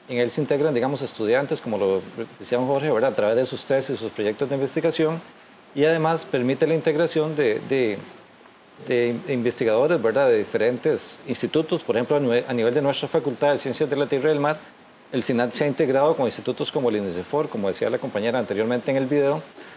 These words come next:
con institutos como el iret, con escuelas, digamos, como la Escuela de Ciencias Agrarias, ¿verdad? Y esta, esto permite un enriquecimiento muy importante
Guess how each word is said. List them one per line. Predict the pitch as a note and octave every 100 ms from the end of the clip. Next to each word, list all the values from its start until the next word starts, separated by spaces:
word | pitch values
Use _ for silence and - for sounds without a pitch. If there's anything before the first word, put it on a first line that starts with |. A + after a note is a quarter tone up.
| - -
con | A#2
institutos | A#2+ - B2+ C#3+
como | - C#3
el | A2+
iret, | G2 B2 D#3 - - - - -
con | A2+
escuelas, | G#2+ - C3+ D3
digamos, | C#3 B2 C#3
como | - A2
la | G2
Escuela | - B2+ C3
de |
Ciencias | C#3 C3 C#3+
Agrarias, | D3+ C#3 C#3+ D#3
¿verdad? | B2 B2 B2 - - - -
Y | C#3+
esta, | C3+ E3+
esto | D#3+ C#3+ E3+
permite | D3 B2+ C3 D3
un |
enriquecimiento | D3 C#3+ D3+ C#3+ C3+ C3+ D3+
muy | C3+ C#3
importante | D3 E3 D#3+ D3 D3 F3